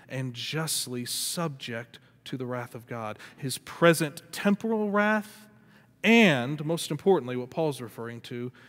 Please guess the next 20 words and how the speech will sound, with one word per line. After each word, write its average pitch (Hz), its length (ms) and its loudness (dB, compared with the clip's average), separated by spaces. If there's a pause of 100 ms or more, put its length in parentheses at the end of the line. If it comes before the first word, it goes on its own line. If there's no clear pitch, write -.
(120)
his 135 200 -6
eternal 131 640 -6 (320)
wrath. - 480 -10 (2250)
And 143 100 -2
we 147 80 6
have 160 80 6
a 170 40 4
name 208 220 8
for 135 120 -6
this 117 180 -8
place - 520 -10 (880)
where 143 160 0
we 135 100 2
experience 120 520 -6
this - 180 -12
wrath. 120 280 -12
We 127 120 -12
call 127 240 -8
it 117 80 -12
hell, 117 360 -4